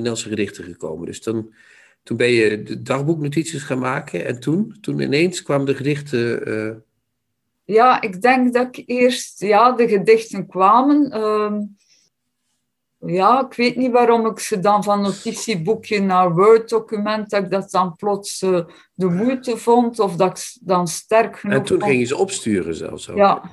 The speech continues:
Speaker 2: ja. Ja, naar de brakke hond.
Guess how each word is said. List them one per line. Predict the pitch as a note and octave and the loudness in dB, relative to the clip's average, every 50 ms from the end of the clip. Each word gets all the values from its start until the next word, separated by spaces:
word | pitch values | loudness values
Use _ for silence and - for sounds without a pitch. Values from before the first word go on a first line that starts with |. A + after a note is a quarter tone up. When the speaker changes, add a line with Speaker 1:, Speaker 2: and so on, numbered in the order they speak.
| - | -14
Speaker 2:
ja. | - F#3+ F#3+ F3+ F3+ - _ _ _ _ _ _ _ _ _ _ _ _ _ _ _ _ _ _ | -12 -10 -10 -10 -10 -14 _ _ _ _ _ _ _ _ _ _ _ _ _ _ _ _ _ _
Ja, | - - F3 F3 G3 A#3+ B3+ - - - | 0 4 4 4 4 2 0 -4 -8 -12
naar | - G#3 G#3 F#3+ F3 | -4 -2 -2 -2 0
de | F#3+ F3+ | -2 -2
brakke | D#3+ G3+ G3+ F#3+ G3 - | 2 2 0 2 2 0
hond. | F#3+ F3 F3 E3+ E3+ F#3+ A#3+ B3+ B3+ - - | -2 0 0 -2 -2 -4 -6 -8 -10 -14 -20